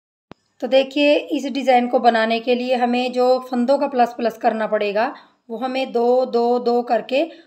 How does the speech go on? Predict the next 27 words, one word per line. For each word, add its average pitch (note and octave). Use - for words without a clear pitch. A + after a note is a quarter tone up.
और A3+
लास्ट A#3
में C4+
एक C4
फंदा B3+
आना A#3+
चाहिए। G3+
तो C4
यहाँ B3
मैंने C#4+
थर्टी B3+
वन B3+
लिए C4+
हुए C4+
हैं। D4+
थर्टी C4+
वन C#4+
फंदों C#4
में D4
मैं C4+
आपको A#3+
ये B3
डिज़ाइन A#3
बताने A3+
जा G3+
रही A#3
हूँ। B3+